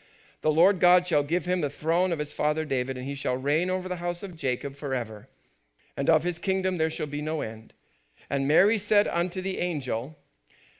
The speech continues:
"How should this be, seeing that I know not a man?" And I, I think there, if that was Ian,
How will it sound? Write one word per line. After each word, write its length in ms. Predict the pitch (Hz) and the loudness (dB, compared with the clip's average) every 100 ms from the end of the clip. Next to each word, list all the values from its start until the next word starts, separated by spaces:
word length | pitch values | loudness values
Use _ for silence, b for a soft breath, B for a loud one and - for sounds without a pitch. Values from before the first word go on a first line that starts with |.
| b | b
"How 280 | - 190 226 | -4 6 6
should 300 | 240 - 196 | 6 2 0
this 220 | 185 185 | 2 0
be, 380 | 151 185 175 131 | -2 -2 -2 -2
seeing 500 | 139 - 175 156 160 | -6 -8 -4 -2 -2
that 120 | 143 | 0
I 140 | 139 139 | 2 2
know 220 | 147 151 | 0 -2
not 220 | 147 135 | -2 -2
a 40 | 131 | -4
man?" 460 | 131 113 113 120 - _ _ _ _ _ _ _ _ _ _ _ | -4 -6 -8 -14 -20 _ _ _ _ _ _ _ _ _ _ _
And 140 | - 165 | -4 0
I, 200 | 175 175 | 0 0
I 140 | - 165 | -2 -2
think 360 | - 226 226 _ - | -2 -4 -4 _ -16
there, 480 | 151 165 160 156 - _ _ | 0 2 4 2 -2 _ _
if 260 | 165 - | -8 -4
that 180 | 170 196 | 2 2
was 220 | 202 160 - | 2 -4 -6
Ian, 440 | 190 160 123 151 | -2 -2 -4 -8